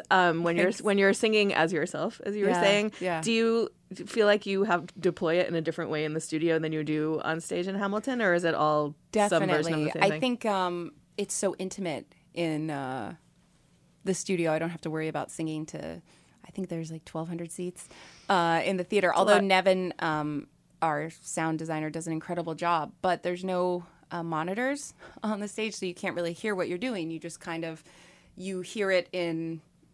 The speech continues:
Speaker 2: the chamber of what it is, what everybody in the au-, audience is hearing to, to a degree. And so, um, in the studio, you, you want the listener to really come with you on the story. And so part of that, you can't just blast it out when they put on their <laughs> headphones,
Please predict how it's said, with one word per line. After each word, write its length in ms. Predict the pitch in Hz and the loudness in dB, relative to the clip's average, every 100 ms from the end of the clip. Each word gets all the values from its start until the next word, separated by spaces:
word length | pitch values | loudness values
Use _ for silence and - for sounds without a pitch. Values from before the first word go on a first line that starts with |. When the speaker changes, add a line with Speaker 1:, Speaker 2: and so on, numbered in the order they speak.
| _ - | _ -12
Speaker 2:
the 80 | |
chamber 480 | 170 - 190 185 170 | -8 -4 -4 -2 -2
of 100 | 156 | -2
what 140 | 170 165 | -4 -4
it 100 | 185 | -4
is, 220 | 196 151 | -4 -6
what 160 | 156 - | -12 -8
everybody 440 | 175 165 170 165 160 | -8 -6 -6 -6 -6
in 60 | |
the 100 | 151 | -6
au-, 160 | 135 - - _ - | -6 -8 -10 _ -6
audience 360 | 247 269 208 | -2 -2 -6
is 100 | 160 | -10
hearing 300 | - 165 147 | -8 -6 -8
to, 240 | 151 165 156 | -8 -10 -10
to 180 | - 196 | -8 -8
a 60 | |
degree. 420 | 170 160 180 147 - - - - | -6 -6 -6 -8 -12 -20 -20 -8
And 200 | 196 196 | -6 -6
so, 460 | - 185 175 170 170 | -2 2 2 2 -2
um, 260 | 151 151 - | -6 -10 -6
in 140 | 202 | -6
the 60 | 185 | -6
studio, 540 | - 247 247 190 165 | -6 -4 0 0 0
you, 400 | 165 170 165 165 _ _ | -2 -6 -8 -10 _ _
you 140 | 185 | -6
want 300 | 185 202 - | -4 -4 -4
the 280 | 180 165 165 | -4 -4 -4
listener 420 | 170 190 190 170 | -6 -6 -6 -6
to 120 | 160 175 | -6 -8
really 200 | 175 170 | -8 -8
come 200 | - 175 | -8 -8
with 180 | 175 | -8
you 140 | 175 170 | -8 -8
on 120 | 160 | -8
the 80 | 170 | -10
story. 500 | - 165 160 160 156 | -10 -8 -8 -10 -10
And 180 | 165 165 | -10 -8
so 380 | 180 160 156 - | -6 -6 -8 -10
part 220 | - 208 | -4 -2
of 80 | 226 | 0
that, 260 | 170 151 - | 0 0 -2
you 100 | 170 | -14
can't 260 | - 160 | -8 -8
just 280 | - 165 - _ _ _ | -8 -12 -12 _ _ _
blast 380 | 160 127 156 160 | -4 -4 -4 -8
it 80 | 147 | -4
out 240 | 151 - | -4 -6
when 160 | 160 151 | -8 -6
they 100 | 156 | -8
put 220 | - 151 | -8 -8
on 240 | 143 147 165 - | -6 -8 -10 -8
their 140 | 175 | -6
<laughs> 80 | 156 | -6
headphones, 520 | 196 - 147 147 - | -8 -10 -16 -16 -18